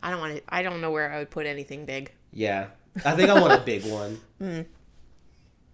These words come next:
Speaker 1: But
Speaker 2: So.
Speaker 1: they're all fancy. They, and they're all, like, you can also hook up your Bluetooth to use the speakers and everything, so it's, like,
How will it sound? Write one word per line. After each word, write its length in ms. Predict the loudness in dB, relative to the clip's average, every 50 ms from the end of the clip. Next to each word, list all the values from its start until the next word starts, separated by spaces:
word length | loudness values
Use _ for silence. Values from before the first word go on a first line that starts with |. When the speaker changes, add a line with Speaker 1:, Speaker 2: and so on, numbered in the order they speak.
| _ _ _ _ _ _ _ _ _ _ _ _ _ _ _ _ _ -10 -8
Speaker 1:
But 80 | -6 -4
Speaker 2:
So. 40 | 0
Speaker 1:
they're 180 | 0 2 2 4
all 200 | 2 2 0 -2
fancy. 420 | -4 -6 -6 -6 -8 -10 -14 -10
They, 160 | -8 -8 -6 -6
and 200 | -6 -6 -6 -4
they're 120 | -4 -2
all, 160 | -2 -2 -4
like, 200 | -4 -6 -8 -10 -12
you 100 | -14 -10
can 140 | -8 -6 -4
also 540 | -4 -4 -4 -4 -4 -2 -2 -2 -4 -6 -6
hook 160 | -6 -8 -8
up 100 | -8 -4
your 120 | -6 -6
Bluetooth 640 | -4 -4 -4 -4 -4 -4 -4 -4 -4 -4 -6 -12 -20 -10 -8
to 80 | -6
use 180 | -4 -4 -6 -6
the 80 | -10
speakers 560 | -12 -8 -8 -8 -6 -4 -4 -4 -4 -6 -8 -10
and 200 | -8 -8 -8 -8
everything, 360 | -8 -10 -10 -10 -10 -12 -10
so 120 | -10 -12
it's, 220 | -12 -12 -12 -10 -8
like, 220 | -8 -8 -10